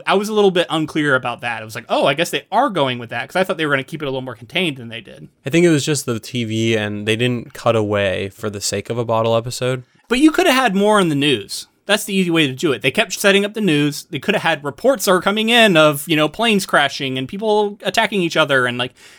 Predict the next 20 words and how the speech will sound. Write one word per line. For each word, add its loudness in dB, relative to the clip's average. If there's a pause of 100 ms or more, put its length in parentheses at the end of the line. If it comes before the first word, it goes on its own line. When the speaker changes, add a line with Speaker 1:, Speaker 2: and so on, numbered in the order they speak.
Speaker 1:
you 0
have -2
news 2
stories 0
about 0
it, -8
and -6
they 2
didn't -2
do -2
any 0
of -4
that. -4
All -4
they 0
had 4
was, -6
like, 0
the -12
storms 0